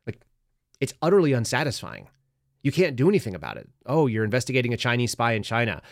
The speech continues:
Oh, you're dealing with a Russian intelligence operative who's staying in Russia. Does the, the claw, does the long arm of American justice reach out there and grab them? No, absolutely not. Has no ability to do that.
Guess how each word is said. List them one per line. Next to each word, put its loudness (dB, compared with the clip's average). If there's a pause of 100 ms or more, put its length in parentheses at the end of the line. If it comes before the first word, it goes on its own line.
(140)
Oh, 6
you're 6
dealing 2
with 0
a 2
Russian 0
intelligence 0
operative -2
who's -6
staying 0
in 0
Russia. -4 (760)
Does 2
the, 2
the -6
claw, 0 (120)
does -4
the 0
long 2
arm 2
of 0
American 0
justice -2
reach -2
out 2
there 0
and -4
grab -2
them? -4
No, -2
absolutely -2
not. -2 (180)
Has -6
no 4
ability 4
to 0
do -4
that. -12